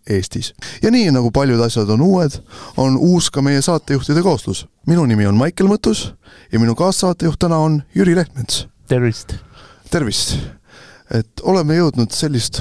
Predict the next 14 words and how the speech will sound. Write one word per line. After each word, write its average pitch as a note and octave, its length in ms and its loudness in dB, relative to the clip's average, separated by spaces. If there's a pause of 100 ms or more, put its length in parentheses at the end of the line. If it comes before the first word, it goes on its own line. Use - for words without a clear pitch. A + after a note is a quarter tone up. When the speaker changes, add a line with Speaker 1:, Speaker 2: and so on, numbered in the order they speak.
Speaker 1:
huvitavat B2+ 560 -2
saadet B2+ 280 -2
tegema. F#2+ 420 -2 (760)
Kuidas F3 280 0
sul F3 180 2
spordiga A#2+ 600 -2
on, A2+ 160 0
Jüri? G#2+ 400 -2
Jälgid E3 340 -2
ka - 120 -4
vahest? G#2 320 -4 (1040)
Speaker 2:
Ma D#3+ 180 0
ise E3 240 0 (1000)
endale A#2+ 520 0